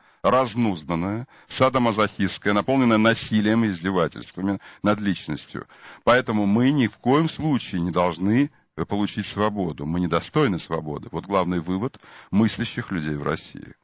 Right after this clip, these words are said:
Понимаете? Мы недостойны свободы. Потому что любая свобода используется нами для издевательства друг над другом. Понимаете, да? Поэтому должны лучшие решать, меритократия.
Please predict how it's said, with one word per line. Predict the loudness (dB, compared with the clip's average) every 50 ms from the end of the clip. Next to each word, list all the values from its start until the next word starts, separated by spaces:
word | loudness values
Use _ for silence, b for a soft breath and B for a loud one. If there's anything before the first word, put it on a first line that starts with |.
| _ _ -8
Понимаете? | -4 -2 0 0 0 0 -2 -6 -16 -18 -18 _ _ _ _ _ _ _ _ _ -2
Мы | 0 2 2
недостойны | 2 2 2 0 -2 -2 -2 0 2 2 2 2 0
свободы. | -2 -4 -6 -6 -6 -6 -10 -12 -14 -18 -20 _ _ _ _ _ _ _ _ -14
Потому | -8
что | -2 0
любая | 0 4 4 4 4 4
свобода | 2 -2 -4 -4 -4 -2 0 -2 0 0 0
используется | -2 0 0 0 0 0 -2 -4 -4 -4
нами | -2 0 2 2 2
для | 0 0 2 2 2 2
издевательства | 0 -2 -2 -2 0 0 0 -2 -2 -6 -12 -10 -10 -10
друг | -8 -8 -10 -10 -6 -6
над | -6 -6
другом. | -4 -6 -8 -8 -8 -10 -12 -12 -14 _ _ -20 _ _ -20 -20 _ _
Понимаете, | -8 -4 0 0 0 0 -2 -4 -8
да? | -8 -8 -10 _ _ _ _ _ _ _ _ _ _ _ _ _
Поэтому | 2 2 2 4 2 2 2
должны | 4 2 2 2 0 -2 -2
лучшие | 0 0 0 0 -2 -2 -4 -8 -6 -4 -2 -2 -2
решать, | -2 -4 -6 -4 -6 -6 -6 -6 -8 -2
меритократия. | 0 2 2 2 0 -2 -4 -2 0 0 0 0 0 -2 -6 -12 -12 -12 -14